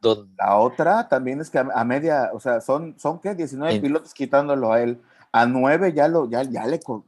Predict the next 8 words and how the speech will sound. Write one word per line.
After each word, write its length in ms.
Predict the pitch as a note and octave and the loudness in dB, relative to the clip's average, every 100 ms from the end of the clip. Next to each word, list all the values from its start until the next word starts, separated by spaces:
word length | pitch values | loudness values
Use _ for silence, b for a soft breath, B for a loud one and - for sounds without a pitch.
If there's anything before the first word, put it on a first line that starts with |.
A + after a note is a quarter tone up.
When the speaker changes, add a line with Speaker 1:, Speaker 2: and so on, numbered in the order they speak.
| _ - | _ -14
Speaker 2:
ya 140 | G#2 | -4
le 140 | D#3 D#3+ | -4 -2
colmaron 380 | B2 A#2+ D#3+ | -2 0 -2
la 140 | D3+ - | -2 -6
paciencia. 680 | G#2 - E3+ A3 B3+ C4+ C4 _ _ _ - | -10 -8 -8 -4 -4 -4 -10 _ _ _ -2
¿Date 240 | C3 F3 | -2 -2
cuenta? 380 | - G#3 F#2 G2+ | -4 -2 0 2
Speaker 1:
Sí. 260 | A#2 B2+ | 2 0